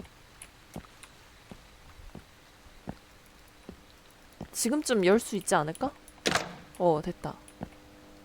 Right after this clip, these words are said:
어, 여기 안에서 이제 다 작업을 하는구만.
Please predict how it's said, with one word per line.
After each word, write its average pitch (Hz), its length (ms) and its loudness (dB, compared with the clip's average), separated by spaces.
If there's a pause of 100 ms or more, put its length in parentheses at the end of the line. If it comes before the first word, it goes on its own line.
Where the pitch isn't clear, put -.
(2250)
어, 180 400 8
여기 185 240 8
안에서 196 440 10
이제 160 480 0 (1300)
다 180 260 6
작업을 208 520 6
하는구만. 208 840 2